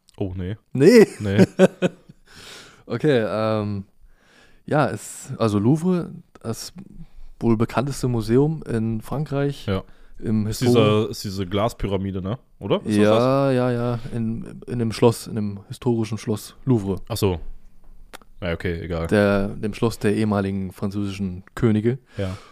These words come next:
Speaker 2: Und, äh, ja, ein kleiner YouTuber, sag ich mal, hat es sich, äh, <laughs> zur Mission gemacht.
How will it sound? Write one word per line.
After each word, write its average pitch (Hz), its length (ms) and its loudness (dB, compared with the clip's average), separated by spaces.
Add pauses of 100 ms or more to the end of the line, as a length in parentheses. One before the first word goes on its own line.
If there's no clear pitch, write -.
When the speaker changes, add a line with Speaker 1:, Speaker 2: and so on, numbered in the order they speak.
(100)
Speaker 2:
Und, 110 580 2
äh, 113 280 4
ja, 131 340 6
ein 120 600 0 (840)
kleiner 139 380 6
YouTuber, 143 640 2
sag 135 240 0
ich 127 80 -6
mal, 127 240 -2
hat 131 100 -2
es 127 140 -8
sich, - 260 -8
äh, 123 500 -2 (800)
<laughs> - 720 -20
zur 131 220 0
Mission 131 380 2
gemacht. 127 580 -2